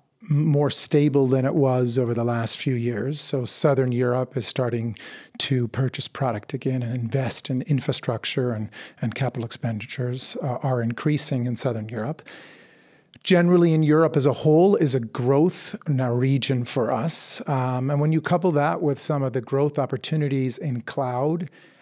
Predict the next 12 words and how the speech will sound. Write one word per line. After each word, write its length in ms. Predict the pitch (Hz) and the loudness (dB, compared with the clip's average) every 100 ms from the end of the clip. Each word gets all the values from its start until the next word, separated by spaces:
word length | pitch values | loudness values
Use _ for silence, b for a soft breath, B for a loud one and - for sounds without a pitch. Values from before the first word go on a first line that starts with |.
| _ | _
and 260 | 151 139 135 | -2 0 0
mobility 640 | 131 113 151 185 139 131 | -2 0 2 2 0 -2
that 160 | 139 135 | -2 -2
we're 160 | 127 | -4
experiencing 1000 | 120 - - 135 131 123 - 131 123 123 110 B B B B - | -4 -8 -4 -2 -2 -4 -4 -4 -4 -6 -8 B B B B -6
and, 420 | 147 139 123 135 156 | -4 -4 -4 -6 -4
and, 500 | 131 120 120 123 - | -4 -4 -4 -6 -6
and 140 | 131 143 | -8 -4
accessing 680 | 139 135 - 123 131 123 | -4 -4 -4 -2 -2 -4
in 240 | 123 120 123 | -4 -4 -2
North 240 | 135 117 | -2 -2
America, 720 | 120 139 180 151 - 120 139 | -2 0 0 0 -2 -2 -2